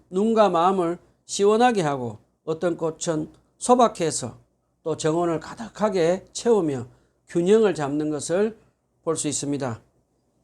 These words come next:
그리고 호박은 꽃도 피우고 열매로 우리의 식탁을 풍성하게 하는 것을 볼 수 있습니다. 교회도 그렇습니다.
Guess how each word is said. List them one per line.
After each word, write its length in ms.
그리고 520
호박은 440
꽃도 400
피우고 480
열매로 400
우리의 280
식탁을 600
풍성하게 840
하는 280
것을 340
볼 160
수 140
있습니다. 520
교회도 380
그렇습니다. 640